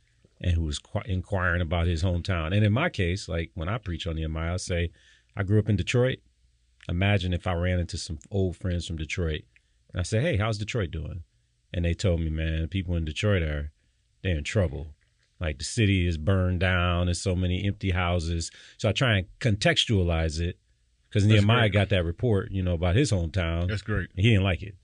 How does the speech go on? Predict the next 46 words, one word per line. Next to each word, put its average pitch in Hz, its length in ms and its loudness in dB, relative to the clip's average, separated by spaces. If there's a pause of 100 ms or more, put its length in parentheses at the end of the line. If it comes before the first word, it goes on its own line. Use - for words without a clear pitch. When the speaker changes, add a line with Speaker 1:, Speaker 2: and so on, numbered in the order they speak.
Speaker 1:
and 92 80 2
it 90 60 2
moved 90 220 2
him 80 120 0
to 80 100 -4
action. 80 280 0
Speaker 2:
You 120 60 6
ever, 110 180 2
you 120 160 4
ever, 107 160 4 (220)
you 127 180 0
ever 104 200 4
start 107 380 0
with 110 120 0
Detroit 117 520 0
and 90 180 -2
then 101 180 2
go 104 140 0
Nehemiah, 110 520 0 (120)
for 107 120 -2
example? 113 440 -4
Speaker 1:
Sometimes, 147 520 2 (180)
sometimes, 110 500 2
yeah. 82 320 6
So 117 200 4
Speaker 2:
Yeah. 98 60 6
Speaker 1:
sometimes 120 440 4
it 110 80 6
works 107 180 4
well 110 220 6
to 101 40 4
set 113 220 4
it 104 80 6
up 104 120 4
that 110 200 4
way. 117 300 0
Like, 113 140 0
"Hey, 110 200 6
Speaker 2:
Yeah. 101 80 4
Speaker 1:
I 120 40 2
ran 123 220 2
into 120 260 0
a 113 100 4
friend 135 280 -2
from 127 140 -2
Detroit, 120 460 0